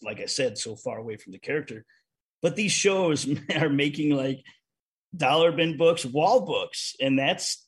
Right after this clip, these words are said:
I, it's, I mean, I, you don't really hear, at least I don't hear that much about it, but you would think stores would be like,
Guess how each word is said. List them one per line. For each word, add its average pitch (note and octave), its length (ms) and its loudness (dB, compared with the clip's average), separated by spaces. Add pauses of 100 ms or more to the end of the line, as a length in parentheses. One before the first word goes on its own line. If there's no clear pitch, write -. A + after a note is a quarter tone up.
(100)
I, F#3+ 160 -6
it's, - 420 -10
I E3 60 -6
mean, F3 380 -6 (680)
I, E3+ 200 -10
you F3 80 -16
don't F#4+ 200 -2
really G3+ 160 2
hear, F3 380 -6
at G2 140 -10
least F#2 220 -16
I G2+ 60 -8
don't G#2+ 160 -14
hear F#2+ 220 -14
that E2+ 160 -20
much - 260 -20
about A2 200 -8
it, - 140 -16
but F#2 200 -14 (280)
you - 100 -10
would - 140 -8
think - 180 -8
stores - 880 -6 (760)
would A#2 160 -14
be A#2+ 160 -6
like, G2+ 280 -12